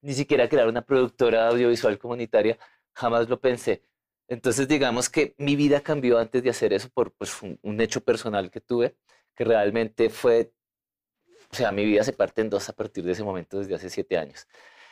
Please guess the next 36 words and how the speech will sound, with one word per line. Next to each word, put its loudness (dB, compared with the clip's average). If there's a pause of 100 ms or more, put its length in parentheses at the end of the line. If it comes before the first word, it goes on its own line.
Entonces, 0
digamos 0
que -2
mi -2
decisión, -2
más -2
que 0
llegar 2
allá 2
como -4
queriendo 0
ser -4
líder, 0
hacer -4
propuestas, -6 (400)
tal 2
vez 2
creo 2
que -4
yo 2
estaba 2
era 4
buscando -2
cómo -8
salvarme 0
a -4
mí -4
también. -4 (380)
Entonces, -4
digamos 0
que -2
mi -2
decisión -2
fue -4
el -10
cine. -10